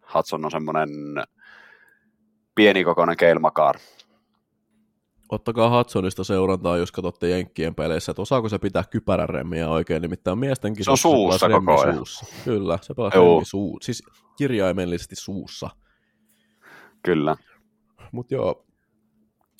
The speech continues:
Speaker 2: siinä kaksi erittäin hyvää nostoa tästä, kun tota, tätä silmäilen, niin Ryan Leonard tulee nopeasti. Pomppaa tästä siis viime kesän, äh, Washington Capitalsin varaus.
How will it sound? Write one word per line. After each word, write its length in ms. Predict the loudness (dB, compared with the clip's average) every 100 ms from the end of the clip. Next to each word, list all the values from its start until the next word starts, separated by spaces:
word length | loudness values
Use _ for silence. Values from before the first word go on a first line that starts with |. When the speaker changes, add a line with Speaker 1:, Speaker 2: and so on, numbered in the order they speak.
| _
Speaker 2:
siinä 360 | -4 -2 0 -2 _ -6
kaksi 300 | -6 -4 -4
erittäin 420 | -4 -4 -4 -2
hyvää 280 | 0 0 0
nostoa 520 | -2 -6 -4 0 0 -4 -16 -14
tästä, 300 | -14 -14 -12
kun 180 | -8 -6
tota, 480 | -8 -4 -4 -4 -6 _ _ _ _ _ _ _ _ -20 -8
tätä 480 | -6 -4 -2 -2 -4 -10
silmäilen, 800 | -6 -2 0 0 2 2 2 -2
niin 120 | -2
Ryan 440 | -2 -2 -2 -2
Leonard 520 | 0 0 0 -2 -4 -4 -10 -12 -12
tulee 320 | -4 -2 -2
nopeasti. 800 | -4 -4 -4 -4 -6 -10 -10 _ _ _ _ _ _ _ _ _ -4
Pomppaa 400 | -4 0 -2 0
tästä 220 | -2 -4
siis 220 | -8 -6
viime 260 | -6 -4 -4
kesän, 460 | -4 -4 -6 -8
äh, 60 | -8 -6 -6 -8
Washington 360 | -10 -12 -10
Capitalsin 640 | -8 -6 -6 -8 -12 -12 -10
varaus. 420 | -10 -10 -12